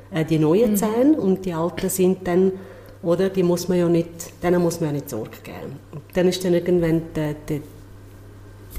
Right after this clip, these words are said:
Speaker 1: der, wie sagt man, <clears throat> das Mindset aufgekommen, wo man ja auch in der Medizin, in der Studie gelesen hat, okay, Mundhygiene ist sehr wichtig, Prophylaxe ist sehr wichtig, nicht nur für die Zähne,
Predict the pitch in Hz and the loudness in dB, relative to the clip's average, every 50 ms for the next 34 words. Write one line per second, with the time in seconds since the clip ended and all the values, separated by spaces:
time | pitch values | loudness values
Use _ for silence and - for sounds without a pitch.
0 | - - - - 156 151 147 151 143 131 139 143 143 - 151 147 - - 143 143 | -8 -6 -4 -4 -2 -2 -2 -2 -2 -4 -4 -6 -6 -6 -6 -6 -4 -6 -6 -6
1 | - - - - - - - - - - - - - - - - - - - 247 | -8 -12 -18 -20 -20 -20 -20 -20 -20 -20 -20 -20 -20 -20 -20 -20 0 6 6 8
2 | 233 208 180 - - - - - 202 - 190 170 180 202 202 - 202 - 208 208 | 8 6 4 2 -4 -8 -10 -10 0 2 4 6 6 4 4 2 -2 0 0 -2
3 | 202 - - - 220 208 190 175 175 165 160 160 160 160 160 165 160 165 160 165 | -2 -4 0 2 4 4 4 4 4 2 2 0 0 0 0 -2 -2 0 0 -2
4 | 156 156 160 - - 190 196 196 196 165 156 - - - 185 180 180 180 175 170 | -2 -2 -4 -8 -4 -2 0 2 2 2 2 0 -2 -6 -6 -4 -2 -2 -2 -2
5 | - 170 151 165 - 175 165 160 - 160 - - 175 180 175 - - - - - | -2 -4 -4 -2 -2 -4 -6 -6 -8 -8 -6 -4 -4 -4 -6 -8 -16 -18 -20 -20
6 | - - - - - - - - 170 175 175 175 180 175 160 - 165 165 165 170 | -20 -20 -20 -20 -20 -20 0 2 4 4 4 4 2 0 0 2 0 2 2 2
7 | 151 - 170 - - - 160 147 143 135 143 170 175 - - - - 208 202 - | 0 -2 -4 -6 -4 -2 -2 -2 -2 -2 -4 -6 -6 -8 -10 -8 -8 -8 -8 -8
8 | - - 165 - - 151 147 147 143 - - - 139 143 - - 143 127 123 139 | -8 -8 -6 -4 -4 -4 -4 -6 -6 -8 -8 -8 -6 -6 -4 -4 -4 -4 -2 -4
9 | 156 170 - - - 202 196 - - 170 156 147 - 160 143 135 - - - - | -6 -8 -8 -8 -8 -8 -10 -2 0 0 0 4 4 2 2 2 -2 -4 -6 -6
10 | - - - - 135 117 110 120 131 175 214 | -6 -4 -4 -4 -2 -2 -2 0 0 0 0